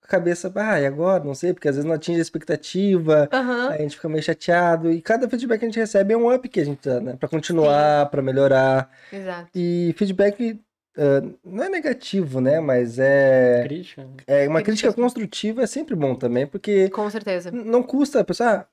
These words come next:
Speaker 1: "Ah, adorei", ou, "Ah, não gostei por causa disso". Não, beleza, eu vou ver na próxima, quem sabe, né?
Speaker 2: Isso,
Speaker 1: Mas
Speaker 2: com
Speaker 1: não,
Speaker 2: certeza.
Speaker 1: só, só não ser um babaca também, falar, "Que horrível, que negócio", né?
Speaker 3: <laughs> Pô, aí
Speaker 1: Deve
Speaker 3: não
Speaker 1: tá sendo
Speaker 3: dá.
Speaker 1: só um babaca. É, mas, bom, temos a Laura,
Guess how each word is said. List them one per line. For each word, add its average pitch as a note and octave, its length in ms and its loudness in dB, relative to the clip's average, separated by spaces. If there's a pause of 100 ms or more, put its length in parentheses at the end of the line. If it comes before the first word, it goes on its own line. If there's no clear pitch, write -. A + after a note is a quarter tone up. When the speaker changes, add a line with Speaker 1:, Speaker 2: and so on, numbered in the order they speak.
Speaker 1:
"Ah, G#3+ 120 -4
adorei", A#3+ 520 4
ou, G3+ 320 6
"Ah, A#3 140 4
não A3 120 0
gostei G#3+ 220 -2
por G3 260 -10
causa G3 200 2
disso". F#3+ 380 -4
Não, E4 220 0
beleza, B3+ 380 -2
eu D#3 40 -2
vou C#3 100 -2
ver E3+ 340 0
na D3 120 -2
próxima, D#3+ 420 -8
quem D3 100 -10
sabe, D#3 440 -4
né? E3+ 320 -2
Speaker 2:
Isso, A3+ 520 -6
Speaker 1:
Mas C#3 180 6
Speaker 2:
com C#3 40 -2
Speaker 1:
não, F#3+ 80 -2
Speaker 2:
certeza. G3+ 400 -6
Speaker 1:
só, - 60 -20
só A3 100 -4
não D4+ 80 -8
ser D#4+ 180 -4
um E4+ 60 -4
babaca B3 400 -2
também, A3 160 -10
falar, G#3 160 -8
"Que B3 140 -2
horrível, G3+ 520 4
que C#4 60 4
negócio", G3+ 480 2
né? F#3+ 80 0
Speaker 3:
<laughs> G3+ 80 4
Pô, G#3 80 4
aí G3 100 -2
Speaker 1:
Deve E3+ 140 -2
Speaker 3:
não G#3 80 0
Speaker 1:
tá G3 60 0
sendo A3 80 2
Speaker 3:
dá. G#3 120 -6
Speaker 1:
só - 60 -8
um C4 40 -8
babaca. A3+ 460 -2 (680)
É, F3+ 260 2
mas, G3+ 380 0 (760)
bom, G3+ 180 2
temos G3+ 240 2
a G#3+ 60 6
Laura, C#3+ 440 4